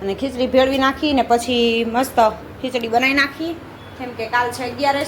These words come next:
તો આજે ખીચડી કરી નાખી. કાલ પછી મમ્મી ગયા હોય એટલે કાંઈ ખવાય નહીં. અને જો આપણે ટ્રાયપોડનું કવર સીવું છે તો મસ્ત થઈ, રેડી થઈ ગયું છે. જો જેવું તૈયાર આવ્યું હતું ને જે ભેગું, એની જેવું જ મસ્ત મેં બનાવી નાખ્યું છે.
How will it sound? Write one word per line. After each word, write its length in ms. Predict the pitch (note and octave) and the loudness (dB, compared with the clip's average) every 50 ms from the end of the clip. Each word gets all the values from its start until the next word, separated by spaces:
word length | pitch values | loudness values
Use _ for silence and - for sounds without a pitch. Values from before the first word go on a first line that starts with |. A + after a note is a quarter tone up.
| - - | -2 0
તો 60 | A#3+ | 0
આજે 200 | A3+ A3 A3 A3+ | 0 0 0 -4
ખીચડી 320 | - - - - A#3+ A3+ | -8 -8 -10 -10 -10 -10
કરી 200 | - B3+ B3+ C#4+ | -8 -8 -6 -4
નાખી. 320 | C#4 C#4 C#4+ C#4+ - D4 C4 | -4 -4 -4 -6 -8 -8 -4
કાલ 180 | A#3 A#3 A3+ A3 | -2 -2 -2 -2
પછી 180 | A3 A3 A3 A3 | -4 -8 -8 -8
મમ્મી 240 | A3 A3+ A#3 A#3 A3 | -8 -8 -6 -6 -4
ગયા 200 | A3 A#3+ A#3+ A#3 | -2 0 0 2
હોય 180 | A#3+ A#3+ A#3 | 0 0 -2
એટલે 140 | A3 G#3 G3+ | -4 -4 -6
કાંઈ 140 | F#3+ F#3+ F#3 - A3+ | -6 -6 -8 -6 -6
ખવાય 260 | A3+ A3+ A#3+ A#3+ A#3+ | -4 -2 -2 -2 -2
નહીં. 160 | C4 C#4+ E4 E4 - - - - - - - - - - F#3 | -2 -2 -4 -6 -8 -12 -14 -14 -14 -12 -12 -12 -10 -8 -6
અને 120 | G#3 G#3 | -6 -2
જો 140 | G3+ C4+ C4 | 2 4 4
આપણે 280 | A3+ A3 - A#3+ A#3+ | 4 4 4 2 0
ટ્રાયપોડનું 580 | A#3 - B3 C4 C4 B3+ C#4 C4 A#3+ A#3+ A3+ - | 2 4 4 4 4 4 2 2 2 0 -2 2
કવર 260 | C4 C4+ C#4+ C#4+ C4+ | 2 4 6 6 4
સીવું 360 | C4 - F4 F4 F4 D#4+ C#4 | 4 2 -2 0 2 0 0
છે 220 | - - A#3 G#3+ G#3 - - - - - - - - - - - | 0 2 2 2 2 0 -8 -14 -14 -14 -14 -14 -14 -14 2 4
તો 100 | A#3 A#3 | 4 6
મસ્ત 380 | A#3+ B3+ D#4 D#4+ - - C#4+ | 6 4 4 4 4 2 0
થઈ, 360 | C4 B3+ - C#4 C#4 C4 B3 | 0 4 6 6 6 8 8
રેડી 260 | A#3+ B3+ C#4 D4 C#4 - | 8 8 6 6 4 2
થઈ 220 | - C4 C4+ C4+ | 2 2 2 2
ગયું 200 | A3+ A#3+ A3+ A3 | 2 2 0 2
છે. 160 | A3 A#3+ G#3 | 2 0 -2
જો 180 | G3 A3 G#3+ - - - - - - - - - - - - - - - - - - - - - - - - - - - - - | 0 0 -2 -2 -4 -10 -16 -16 -16 -16 -16 -16 -16 -16 -16 -16 -16 -16 -16 -16 -16 -14 -14 -14 -14 -14 -14 -14 -14 -12 -2 4
જેવું 280 | B3 B3+ B3+ B3+ A#3+ | 6 6 6 6 6
તૈયાર 320 | A#3+ C#4+ D4+ D#4+ D4+ D4 D4 | 6 6 6 8 8 8 8
આવ્યું 240 | D4 D#4+ F#4 F#4+ F#4+ | 6 6 6 4 4
હતું 180 | G4+ G4 G4 | 4 2 2
ને 140 | F4 D#4+ C4+ | 2 2 2
જે 160 | A3 C#4+ C#4 | 4 4 4
ભેગું, 480 | C4 G3+ C#4 C#4+ C#4 C4 C#4 C#4+ D4 C#4 - - - - - | 4 6 4 4 4 4 2 0 0 -2 -6 -12 -12 -4 0
એની 220 | C4+ C#4+ C#4+ B3+ | 2 2 2 2
જેવું 400 | G3+ A3 C#4 C#4+ D#4 E4 E4 D#4 | 4 6 6 6 8 6 4 2
જ 40 | B3 C#4+ | 2 2
મસ્ત 300 | C#4 D4 D4 - - D4 | 2 2 0 0 0 0
મેં 240 | C4 C4 B3+ B3+ | 0 2 2 2
બનાવી 260 | B3+ D4+ E4 F#4 E4+ D4 | 4 4 4 4 4 4
નાખ્યું 360 | C4+ C4 B3+ - B3+ A#3 A3+ | 4 2 2 2 0 0 0
છે. 200 | - A#3+ A#3+ | 0 -2 -2